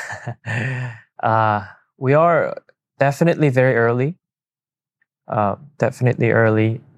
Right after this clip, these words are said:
You know, uh, there are companies that we really like and, and admire,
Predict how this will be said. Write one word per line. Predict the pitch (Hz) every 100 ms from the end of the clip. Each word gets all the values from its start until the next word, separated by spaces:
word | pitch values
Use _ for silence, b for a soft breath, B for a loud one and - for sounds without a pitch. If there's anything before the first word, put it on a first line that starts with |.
| - - _ _ _
You | 123
know, | 113 107 104 104 _
uh, | 117 104 98 104 123 _ _ _ _ _ _ _ _ _ _ _
there | -
are | 131
companies | 131 147 151 135 120
that | 123
we | 113
really | 117 113 123 120
like | 107 104 -
and, | 98 95
and | 101 98
admire, | 95 107 104 107 101 98